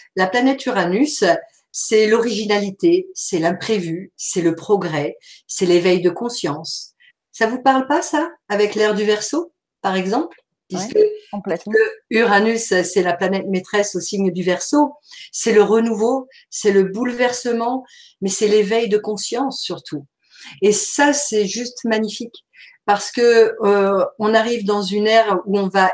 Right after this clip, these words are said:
Speaker 1: innover, innover, pardon, où on va peut-être de temps en temps être hors de contrôle. C'est vrai. C'est vrai que cette planète, si elle n'est pas bien dans sa peau, en tout cas dans votre thème natal, si elle n'est pas acceptée, euh, d'une manière satisfaisante,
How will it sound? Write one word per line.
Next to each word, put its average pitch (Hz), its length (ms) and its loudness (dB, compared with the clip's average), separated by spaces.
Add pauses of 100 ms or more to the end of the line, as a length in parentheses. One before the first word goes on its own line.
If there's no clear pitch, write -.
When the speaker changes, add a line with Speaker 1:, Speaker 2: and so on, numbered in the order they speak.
Speaker 1:
innover, 214 640 2 (180)
innover, 226 460 2
pardon, 180 400 -4 (400)
où 208 180 2
on 202 140 0
va 202 520 6 (180)
peut-être 330 320 2
de 226 80 0
temps 208 260 -4
en 196 100 -4
temps - 260 -2
être 185 320 -2
hors 180 220 2
de 175 80 -2
contrôle. 147 560 -8 (180)
C'est - 220 -2
vrai. 180 320 -2 (280)
C'est 185 200 0
vrai 214 400 2
que 180 260 4 (440)
cette 190 180 -2
planète, 214 360 2
si - 260 -4
elle 180 160 2
n'est 185 160 0
pas 190 140 0
bien 214 300 0
dans 185 140 -2
sa 170 280 -2
peau, 294 160 2
en 190 120 0
tout 185 120 -10
cas 208 160 0
dans 175 140 -4
votre 185 240 -6
thème 180 260 -4
natal, 175 380 -2
si - 240 -2
elle 170 260 2
n'est 170 160 0
pas 214 140 4
acceptée, 214 680 0 (360)
euh, 180 260 4
d'une 175 240 -2
manière 190 640 0
satisfaisante, 202 960 -2